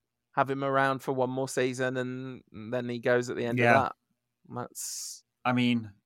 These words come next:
Speaker 2: find a club that needs a pro-, problem is, it's just there's no,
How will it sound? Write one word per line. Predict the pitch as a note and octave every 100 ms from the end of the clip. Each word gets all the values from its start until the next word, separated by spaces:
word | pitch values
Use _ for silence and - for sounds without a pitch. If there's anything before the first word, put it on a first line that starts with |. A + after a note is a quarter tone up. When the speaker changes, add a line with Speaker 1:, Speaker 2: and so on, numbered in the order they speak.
| _
Speaker 2:
find | - C#3 C3
a | B2+
club | C3+ B2+ -
that | A#2 -
needs | B2+ B2 -
a | B2+ A#2 A#2 G#2+ _ _ _ _ _ _ _ _ -
pro-, | F3+ C#3
problem | - F#3 E3
is, | E3 B2+ A2
it's | B2+ -
just | C#3+
there's | D3+ C#3+
no, | D3+ D3+ C#3+ C#3